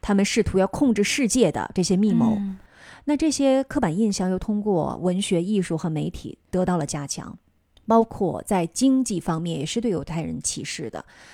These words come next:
Speaker 1: 犹太人当时在经济活动当中经常受到不公平的对待，比如说他们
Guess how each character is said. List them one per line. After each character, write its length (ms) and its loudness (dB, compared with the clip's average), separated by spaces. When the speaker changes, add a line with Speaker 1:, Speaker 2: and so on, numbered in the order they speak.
Speaker 1:
犹 80 0
太 120 4
人 140 2
当 160 2
时 160 -2
在 440 0
经 140 0
济 80 0
活 140 0
动 120 0
当 200 -2
中 180 0
经 160 0
常 180 -4
受 160 -6
到 120 -4
不 120 -2
公 220 -4
平 160 -10
的 80 -12
对 180 -10
待， 200 -16
比 80 0
如 80 8
说 140 4
他 260 0
们 300 2